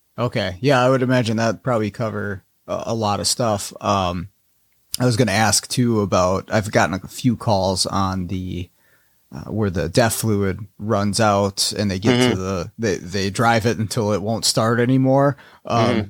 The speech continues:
Speaker 1: do you guys see that at all? Do you do those resets?
Speaker 2: Yeah. So that's a whole, a whole new gig. 'Cause, like, I don't know, a lot of shops are just like, "We don't know what to do."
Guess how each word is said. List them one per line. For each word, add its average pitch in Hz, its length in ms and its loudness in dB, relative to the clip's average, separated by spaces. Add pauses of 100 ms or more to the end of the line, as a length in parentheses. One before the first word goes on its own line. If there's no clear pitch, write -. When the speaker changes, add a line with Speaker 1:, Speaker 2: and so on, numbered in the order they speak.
(120)
Speaker 1:
do 120 100 -4
you 123 60 0
guys 117 240 2
see 127 200 2
that 113 220 -2
at 113 80 -8
all? 113 200 -2
Do 110 80 -8
you 107 80 -8
do 107 100 -10
those 101 240 -10
resets? 110 640 -10 (580)
Speaker 2:
Yeah. 156 360 2
So 151 360 2 (200)
that's 160 260 2
a 135 100 2
whole, 135 400 2 (400)
a 147 80 2
whole 151 240 2
new 135 220 0
gig. 127 340 2
'Cause, 120 200 -6
like, 113 260 -2 (1120)
I 127 80 0
don't 123 80 0
know, 117 80 4
a - 20 2
lot 123 160 4
of 120 80 -2
shops 117 300 2
are 113 100 -4
just 107 140 -4
like, 104 180 -2
"We 123 180 -4
don't 117 220 0
know 110 200 2
what 104 300 -4
to 104 100 -12
do." 101 320 -10